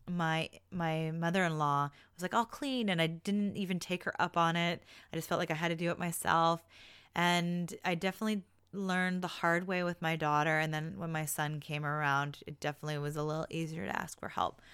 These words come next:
I was also, you know, again, a different person from when my daughter was born to my son. As we grow,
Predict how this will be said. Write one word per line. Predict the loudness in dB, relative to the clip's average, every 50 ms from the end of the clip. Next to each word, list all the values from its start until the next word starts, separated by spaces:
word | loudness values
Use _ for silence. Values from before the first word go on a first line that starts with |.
| -20 -16 -6 0
I | 2 4 4
was | 4 2 2
also, | 4 4 4 4 2 0 0 2 2 2 2 0 -2 -8 -20 -16 -8
you | -4 -2
know, | -2 -2 -2 -4 -4 -6
again, | -6 -4 0 0 2 2
a | 0 0
different | -2 -4 -6 -6 -8 -10 -8
person | -4 -4 -4 -2 -2 -4 -2 -2 -2 -2 -4 -8 -12 -16 -20 -20 -20 -20 _ _
from | 0 2 2 2 2 0 -4 -4
when | -4 -2 0
my | 0 0 0
daughter | 2 2 4 4 4 4 2 0
was | 0 -4 -4
born | -4 -4 -2 0 0 0 0 -2
to | -6 -8 -6
my | -4 -4
son. | -4 -2 -2 -2 -2 -2 -4 -8 -12 -10 -6
As | -4 -4 -2 -2 -4
we | -6 -6
grow, | -6 -6 -2 2 2 4 4 4 4 2 0 -2